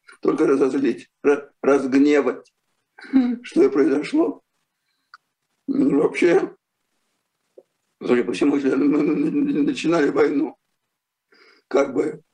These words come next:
Speaker 1: изображая, что у нас в руках скальп-, ск-, скальпель, проводим тонкую операцию. Ну, хотели бы войти в Киев, там, п-,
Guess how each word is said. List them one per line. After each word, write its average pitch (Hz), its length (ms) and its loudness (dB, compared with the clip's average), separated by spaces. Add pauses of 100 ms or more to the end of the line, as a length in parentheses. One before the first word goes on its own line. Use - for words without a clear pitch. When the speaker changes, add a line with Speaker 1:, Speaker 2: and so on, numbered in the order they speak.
(840)
Speaker 1:
изображая, 139 540 2
что - 200 -2
у 330 60 0
нас 277 220 0
в 311 40 -2
руках 302 300 -2
скальп-, 381 420 0
ск-, - 300 -4
скальпель, - 640 -2 (600)
проводим - 340 2
тонкую 151 400 2
операцию. - 680 -2 (1300)
Ну, - 600 -2
хотели 151 300 4
бы 151 120 4 (220)
войти 147 320 0
в - 100 -14
Киев, 220 380 -4
там, 277 240 -2 (560)
п-, 294 120 0